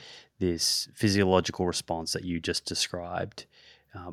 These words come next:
part of which results in an increase in noradrenaline, which is a, a hormone. And then that hormone activates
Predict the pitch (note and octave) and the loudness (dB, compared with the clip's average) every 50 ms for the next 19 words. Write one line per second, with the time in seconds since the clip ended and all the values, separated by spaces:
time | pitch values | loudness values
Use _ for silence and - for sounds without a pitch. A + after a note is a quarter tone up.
0 | D#2 - - - G2 G2 G2 G2 F2 F2+ F#2 F2 E2 - - - - - G#2 G2 | -12 -4 4 6 8 8 8 8 4 4 2 2 2 2 -2 -4 -4 -6 -10 -8
1 | F#2 E2+ D#2+ F2+ F2+ E2+ E2 E2 - - - - - - F2 E2+ E2 E2 E2 E2 | -6 -2 2 4 6 6 6 4 2 -2 -6 -4 -4 -4 -2 -2 -2 -2 -2 -4
2 | E2 - F2 F2+ F2+ E2+ F2 E2+ - - F2 F2 E2 D#2+ - - - - F2+ F2 | -4 -2 -2 0 0 0 -2 -2 -4 -2 -2 0 0 0 -2 -2 -4 -4 -2 -2
3 | E2 D#2+ E2 E2 - F2+ F2 F2 E2 E2 E2+ E2 - E2 D#2+ D#2 D#2 D2+ D#2+ F2+ | 0 0 -2 -2 -2 0 0 2 4 2 2 2 0 -2 -2 -2 -2 -4 -6 -6
4 | G2 G#2 - _ _ _ _ _ _ - E2 D#2 - - F2 D#2 E2+ F2+ - - | -6 -8 -12 _ _ _ _ _ _ -10 -8 -6 -4 -2 -2 0 0 -2 -2 -2
5 | - F2 E2+ - - F#2 E2+ D#2 D#2 D#2 D#2 D#2+ E2 E2+ - _ _ _ - - | -4 -4 -4 -2 -2 -2 -2 -2 -2 -4 -6 -8 -10 -14 -16 _ _ _ -20 -20
6 | - - - _ _ - F2+ F2+ F2 E2+ E2+ F2 F2+ F2+ - - - - - G2+ | -20 -20 -20 _ _ -2 0 2 2 2 4 6 4 4 4 -2 -6 0 2 4
7 | G2 F#2+ F2+ E2+ E2 E2+ D#2+ E2+ F2+ F2 E2+ - - F#2 E2 F2 E2 E2 D#2+ D#2 | 4 4 4 4 2 2 2 2 2 2 2 0 -4 0 2 2 2 2 0 -2
8 | - - - - - - | -4 -2 -2 0 -2 -4